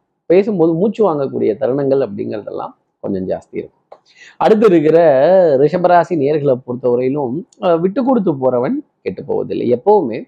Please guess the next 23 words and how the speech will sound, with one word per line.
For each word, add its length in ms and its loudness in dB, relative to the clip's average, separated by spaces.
ஒரு 160 2
குடும்பத்துல 720 0
விட்டு 220 -2
கொடுத்து 240 0
போனோம் 360 -2
அப்படின்னா, 380 -6
அந்த 300 -4
குடும்பம்ங்கிற 440 0
கண்ணாடி 340 -2
பாத்திரம் 560 -4
கீழே 240 0
உடைஞ்சிடாது. 720 -2
எந்த 340 2
உறவையும் 680 0
விட்டு 260 -2
கொடுத்து, 580 -4
அனுசரித்து, 720 0
அரவணைத்து 680 2
சென்றால், 420 -2
எந்த 280 0
பிரச்சனையும் 420 -2
பெருசு 340 -4
பண்ணாம 440 -8